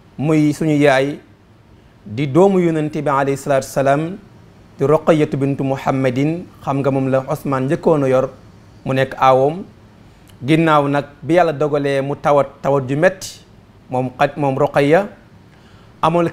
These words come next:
kenn ku ko yor ca Madina, ci la ko Yonent bi jox ndigal ne ko, "Yow Ousmane, man nga bañ a fekke si xaswatu Badrin, bañ a fekk ci xare Badr,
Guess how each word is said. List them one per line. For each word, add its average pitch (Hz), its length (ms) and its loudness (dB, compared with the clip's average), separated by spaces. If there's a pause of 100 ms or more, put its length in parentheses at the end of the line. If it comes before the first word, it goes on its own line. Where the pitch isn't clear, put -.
kenn 226 320 2
ku - 80 -4
ko 185 120 4
yor 151 220 4
ca 165 160 2
Madina, 147 540 0 (840)
ci 156 140 2
la 156 120 6
ko 156 140 0
Yonent 147 320 0
bi 135 160 -4
jox 196 160 2
ndigal 151 300 -2
ne 139 120 -2
ko, 143 100 -4
"Yow 139 200 0
Ousmane, 135 600 -4 (480)
man 151 220 -2
nga 135 120 0
bañ 135 200 0
a 131 40 -4
fekke 135 320 -4
si 127 320 -4 (520)
xaswatu 135 600 -2
Badrin, 135 460 -2
bañ 135 200 -2
a 139 40 -2
fekk 131 240 -2
ci - 80 -8
xare 131 220 0
Badr, 135 340 -2